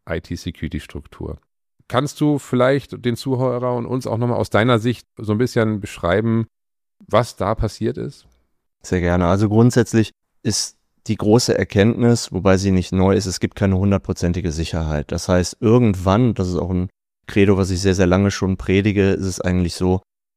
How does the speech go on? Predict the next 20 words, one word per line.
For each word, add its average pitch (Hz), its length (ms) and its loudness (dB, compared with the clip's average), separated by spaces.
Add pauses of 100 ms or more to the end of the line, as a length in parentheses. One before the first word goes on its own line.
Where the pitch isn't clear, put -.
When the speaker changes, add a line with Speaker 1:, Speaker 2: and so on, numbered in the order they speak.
(140)
Speaker 2:
es - 140 -6
trifft - 260 -4
jedes 92 300 0
Unternehmen. 78 500 -2
Es 80 100 -6
ist 95 120 -8
nur 95 100 0
eine 90 80 0
Frage 90 300 -2
der 85 120 0
Zeit, 95 380 -2
wann 98 220 2
und 92 100 -2
wie 92 80 0
man 92 140 0
entsprechend 87 480 -4
darauf 82 220 -2
vorbereitet 78 640 -4
ist. - 240 -10
Und 76 240 -8